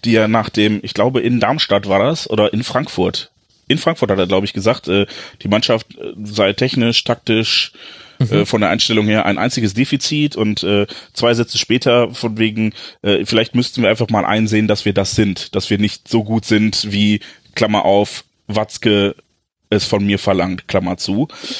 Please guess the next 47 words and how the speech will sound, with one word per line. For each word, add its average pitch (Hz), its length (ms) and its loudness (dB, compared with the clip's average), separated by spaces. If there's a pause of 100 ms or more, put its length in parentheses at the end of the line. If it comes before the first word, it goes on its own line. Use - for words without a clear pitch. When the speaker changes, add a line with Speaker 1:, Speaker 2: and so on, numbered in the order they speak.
(260)
Speaker 1:
Ähm, 104 380 2 (500)
das, 113 340 -2
das 123 140 0
ist 127 120 -6
dann 117 100 2
der 117 80 0
Punkt, 131 200 0
an 117 100 2
dem 110 140 2
ich 120 100 -2
mich 123 120 0
frage, 110 280 2
okay, 104 240 0
wenn 110 120 0
du 107 80 -2
genau 104 300 2
weißt, 107 440 2 (340)
du 104 140 0
hast 107 300 -2
Spieler, 123 380 0
die, 107 300 0
äh, 90 160 -2
siebzehn, 110 400 -2
achtzehn, 104 300 -2
neunzehn, 104 340 -2
zwanzig 101 300 -2
Jahre 104 240 2
alt 98 140 -2
sind, 104 240 -4 (400)
warum 107 480 0
wechselst - 420 -2
du 113 60 0
dann 101 320 2 (160)
A, 104 340 4
in, 101 300 2
in 98 360 -2
jedem 120 300 0
Spiel 110 300 0
gefühlt 107 320 -2
die 101 80 -8
taktische - 400 -2
Ausrichtung 104 480 -2
und 95 260 -4
B, 107 380 2 (460)
andauernd 101 460 0
die 98 60 -6
Spieler? 101 480 -2